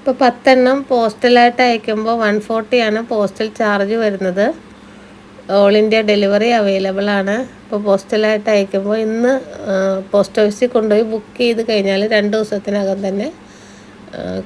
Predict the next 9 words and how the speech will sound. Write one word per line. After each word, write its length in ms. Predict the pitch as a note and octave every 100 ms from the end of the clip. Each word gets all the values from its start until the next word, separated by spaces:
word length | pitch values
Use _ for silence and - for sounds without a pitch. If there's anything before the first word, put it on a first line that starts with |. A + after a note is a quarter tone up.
| G#3
ക്ലോത്ത് 400 | G#3 G3+ - G#3
നിങ്ങളുടെ 280 | G3+ G3 G3+
കയ്യിൽ 280 | F#3+ F#3 G3
കിട്ടും. 340 | G3 G3 F#3+ B3 - - - - - - - - - - - - - - - _ - - - - - - - - -
ഹോൾസെയിൽ 600 | - A3+ G#3 G#3+ G#3+ A3+
റേറ്റ് 340 | A#3 A3 G#3 G3+
ആണ്, 500 | G3 G3+ D#4 G#4+ A3
ആ, 260 | G3 F#3+
സ്ക്രീനിൽ 520 | G3+ - A#3+ A#3 A#3+